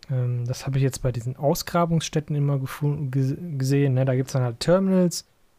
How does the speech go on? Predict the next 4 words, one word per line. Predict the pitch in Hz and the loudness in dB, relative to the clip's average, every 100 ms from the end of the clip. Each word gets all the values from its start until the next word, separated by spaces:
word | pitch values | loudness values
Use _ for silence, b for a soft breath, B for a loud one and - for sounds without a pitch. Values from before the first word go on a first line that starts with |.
| _ | _
wo | 147 | 2
man | 147 143 135 | 4 4 2
dann, | 135 135 131 - _ _ _ _ _ _ _ _ - | 2 2 -2 -6 _ _ _ _ _ _ _ _ 0
ähm, | 143 139 135 131 | 4 4 2 0